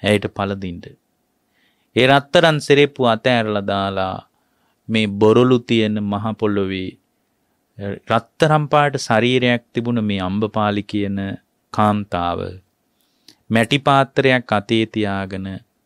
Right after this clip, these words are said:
කසාවතක් දරාගෙන ගෙයක් ගෙයක් ගානේ පිණ්ඩපාතේ ගියා. එහෙම පිණ්ඩපාතේ යනකොට කී දෙනෙක් කීයක් කතා කියන්න ඇද්ද?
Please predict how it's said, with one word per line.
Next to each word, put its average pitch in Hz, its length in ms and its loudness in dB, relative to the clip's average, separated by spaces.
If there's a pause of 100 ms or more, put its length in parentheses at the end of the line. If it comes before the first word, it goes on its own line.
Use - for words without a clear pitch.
(920)
කසාවතක් 135 760 2
දරාගෙන 113 720 0
ගෙයක් 110 400 2
ගෙයක් 110 300 -2
ගානේ 101 460 -2
පිණ්ඩපාතේ 101 720 -8
ගියා. 92 240 -12 (1500)
එහෙම 139 320 4
පිණ්ඩපාතේ 147 880 2
යනකොට 131 420 0
කී 147 280 -2
දෙනෙක් 175 340 0 (920)
කීයක් 151 360 2
කතා 151 300 0
කියන්න 117 300 0
ඇද්ද? 104 220 -6